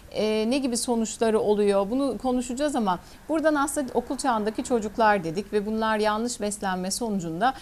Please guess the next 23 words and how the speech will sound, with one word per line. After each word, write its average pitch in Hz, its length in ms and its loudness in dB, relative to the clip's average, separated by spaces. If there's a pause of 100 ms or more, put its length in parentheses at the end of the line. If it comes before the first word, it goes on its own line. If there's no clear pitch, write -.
(260)
kilo 269 240 2
alabiliyorlar. 226 840 4 (140)
E, 196 320 2 (480)
özellikle 214 460 2
ergenlik 208 460 0
döneminde 214 440 -2
kendi 208 380 -4
bedenlerini 208 460 -2
sevmeyebiliyorlar 208 1120 -2 (340)
ve, 262 300 4 (120)
e, 202 260 -2 (440)
şunu 277 260 -2
da 247 40 4
görüyoruz. 196 600 0 (280)
Çocuklar, 262 600 2 (240)
e, 220 280 0 (720)
sosyal 254 380 0
medyadan 214 440 0
gördükleri 208 520 0
ya 214 140 2
da 220 100 2
ünlülerden 220 920 2
aldıkları, 208 880 0